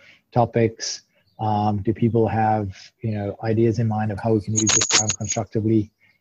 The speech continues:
Because I don't wanna waste everyone's time every two weeks, you know, to spend an hour on a call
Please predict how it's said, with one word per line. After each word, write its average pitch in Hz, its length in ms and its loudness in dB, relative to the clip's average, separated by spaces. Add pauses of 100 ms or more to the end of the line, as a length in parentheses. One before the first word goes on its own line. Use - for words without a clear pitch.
(240)
Because 123 240 6
I 131 40 6
don't 143 140 8
wanna 131 180 4
waste 120 300 4
everyone's 113 460 2
time 113 420 0
every 107 200 -2
two 110 180 -2
weeks, 107 400 -2
you 107 80 -4
know, 104 140 -4
to - 160 -10
spend 110 220 -6
an 107 100 -4
hour 110 200 -4
on 110 100 -4
a 107 60 -6
call 107 500 -2